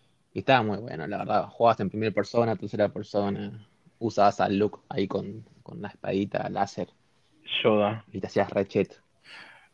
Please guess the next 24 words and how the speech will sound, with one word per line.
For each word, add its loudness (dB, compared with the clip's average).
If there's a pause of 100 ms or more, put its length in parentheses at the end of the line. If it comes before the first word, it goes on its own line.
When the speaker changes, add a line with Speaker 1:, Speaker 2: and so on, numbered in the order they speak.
(300)
Speaker 1:
A -8
Yoda 0
ahí. -4 (1300)
Estaba 2
muy -2
bueno. 0 (920)
Sí, 2
después, 0 (1300)
después 4
así 6
de, 4 (140)
de 0
Star 4
Wars, 8
creo 0
que -4
no, -2 (840)
no 2
volví 6
a 4
jugar 2
otro -8
juego 2
de -4